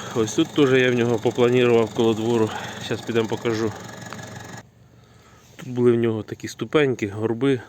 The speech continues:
тут були горби, ступеньки. В общем, порозпланував трошки, позрізав, повирівнював. Там така балочка за стовбом, теж її підсипав.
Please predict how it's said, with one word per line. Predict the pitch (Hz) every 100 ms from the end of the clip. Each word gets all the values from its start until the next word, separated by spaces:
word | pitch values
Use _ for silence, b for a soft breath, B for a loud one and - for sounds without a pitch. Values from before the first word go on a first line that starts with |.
| -
тут | 107
були | 107 107 104
горби, | 107 107 127 139 117
ступеньки. | - 104 - 131 107 98 95 - B B B B B
В |
общем, | 101 - 107 95 B B B B -
порозпланував | 104 104 - 131 151 135 113
трошки, | - 113 - 98
позрізав, | - 95 92 85 - 98 101 101 135 123
повирівнював. | - 104 113 131 107 95 90 B B B B B -
Там | 104
така | 98 - 98
балочка | 127 123 101 -
за | 98 95 - -
стовбом, | - - 101 104 101 92 B B B B B -
теж | 110 101
її | 98 95
підсипав. | - - - 123 107 104